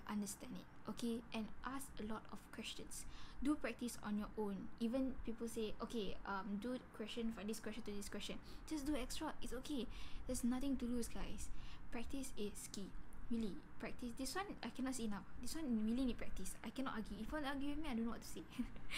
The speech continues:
Yeah, so practice, practice, practice, okay? If I have more tips, I will share with you guys in the comment section. Um,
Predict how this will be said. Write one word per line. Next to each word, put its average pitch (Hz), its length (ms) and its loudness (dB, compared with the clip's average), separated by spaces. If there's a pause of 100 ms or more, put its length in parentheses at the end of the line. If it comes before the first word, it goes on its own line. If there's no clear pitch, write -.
(260)
Yeah, 226 160 2
so 262 140 0
practice, - 400 -2
practice, - 280 -2
practice, - 500 -8
okay? 311 200 -2 (380)
If 247 120 2
I 269 40 0
have 320 180 2
more 294 340 4
tips, 302 280 -4
I 208 60 0
will 214 60 0
share 226 200 2
with 220 80 0
you 220 60 0
guys 196 240 -2
in 202 60 -2
the 202 80 -2
comment 196 280 -2
section. - 360 0 (560)
Um, 208 80 -2